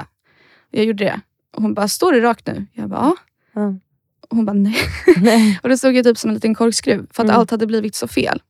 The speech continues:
Speaker 2: Mm.
Speaker 1: Och därifrån så blev det inte bättre. Utan det var som att jag alltid hade ont. Och det var liksom en smärta som vandrade. Den var i huvudet, i benen, i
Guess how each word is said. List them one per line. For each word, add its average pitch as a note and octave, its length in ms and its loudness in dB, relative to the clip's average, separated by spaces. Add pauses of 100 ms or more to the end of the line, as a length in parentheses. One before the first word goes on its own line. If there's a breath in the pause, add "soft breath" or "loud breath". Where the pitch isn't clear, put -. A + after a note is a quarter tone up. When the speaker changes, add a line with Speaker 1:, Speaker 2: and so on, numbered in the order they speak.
Speaker 2:
Mm. G3+ 260 -6 (140)
Speaker 1:
Och A#3 140 4
därifrån A#3+ 560 4
så - 200 -10
blev G3 280 0
det G3 120 -2
inte G3 360 -2
bättre. - 520 -4
Utan G3+ 280 -4
det G3+ 80 -2
var G3+ 160 0
som G3 140 -6
att G3 80 -6
jag - 140 -16
alltid G#3 380 -2
hade G3+ 140 -2
ont. - 380 -4
Och G#3+ 180 -4
det G#3 180 0
var G3 120 -2
liksom G3+ 260 -6
en G3+ 60 -2
smärta G3+ 320 -6
som G3+ 140 -4
vandrade. G#3+ 380 0
Den G#3 80 0
var G3+ 80 -2
i G3 100 -4
huvudet, A#3 560 -2
i G3+ 80 -4
benen, A#3+ 580 2
i A3+ 200 0